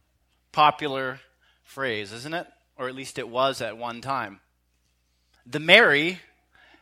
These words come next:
means be joyful. Be joyful. It's a tradition that ba-, dates back to about the ninth, nineteenth century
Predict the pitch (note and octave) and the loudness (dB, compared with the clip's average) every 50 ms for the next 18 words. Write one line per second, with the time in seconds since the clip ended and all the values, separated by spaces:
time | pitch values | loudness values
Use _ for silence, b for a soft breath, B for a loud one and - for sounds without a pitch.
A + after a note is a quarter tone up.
0 | b _ B2+ C#3 D#3 D3+ D3+ D3+ D3+ D3+ C#3+ - - - - - - _ _ _ | b _ -4 -2 0 2 2 0 0 -2 -4 -6 -6 -6 -8 -12 -18 _ _ _
1 | _ _ _ _ _ _ _ _ _ _ _ G2 - C#3 D#3 D3+ D#3+ F#3 A3 A#3+ | _ _ _ _ _ _ _ _ _ _ _ -8 -6 -6 -4 -2 2 4 4 4
2 | G#3+ - - A#2+ G#2 - - - - _ _ _ _ _ _ _ _ _ _ _ | 4 2 -2 -8 -10 -10 -14 -18 -20 _ _ _ _ _ _ _ _ _ _ _
3 | _ _ _ b b b b b b G#2 G2+ - G#3 A#3+ B3+ C4 B3+ C4 B3+ G#3 | _ _ _ b b b b b b -12 -6 -2 2 2 2 2 2 0 -2 -6
4 | - - _ _ _ _ _ _ A2+ G#2 G#2+ C3 D3+ E3+ E3+ D3+ - - - G2+ | -10 -16 _ _ _ _ _ _ _ -10 -6 -2 -2 0 0 -2 -4 -8 -14 -18
5 | F2+ - - _ _ _ _ _ _ _ _ _ _ _ _ _ _ _ _ _ | -18 -18 -20 _ _ _ _ _ _ _ _ _ _ _ _ _ _ _ _ _
6 | _ _ _ _ _ _ _ _ _ _ _ _ _ _ _ _ _ _ _ _ | _ _ _ _ _ _ _ _ _ _ _ _ _ _ _ _ _ _ _ _
7 | _ B2+ - E3 D3 F3+ F#3+ A#3 B3 A#3 - A3 G3+ G3 F#3+ F3+ F3+ F3 D3 B2+ | _ -10 -8 -6 -4 0 0 2 2 2 0 -2 4 6 6 6 6 4 0 -6
8 | - F#3 F3+ F3+ F3 D#3 B2 - E3 E3+ E3+ E3 - - - - D#3+ E3+ F#3+ G3+ | -4 0 0 0 -2 -4 -4 -2 0 0 0 -2 -4 -4 4 6 8 8 8 8
9 | - - - E3 D3 C#3+ D3 C#3+ C3+ C3 C3+ B2 B2+ C3+ C#3+ D3 D#3 D#3+ E3+ E3 | 6 0 -8 -8 -4 -2 -2 -2 -2 -4 -6 -6 -2 0 0 0 0 0 -4 -8
10 | - - - - b b b b b - D3 D3+ D#3 D#3 - - F3+ F3 D#3+ - | -14 -20 -20 -20 b b b b b -2 -2 -2 -2 -2 -6 -8 -8 -8 -8 -8
11 | - - D#3+ E3 E3+ - F#3+ G3+ G#3+ A3+ A3 | -2 -2 -2 -2 -2 -4 -6 -6 -6 -6 -8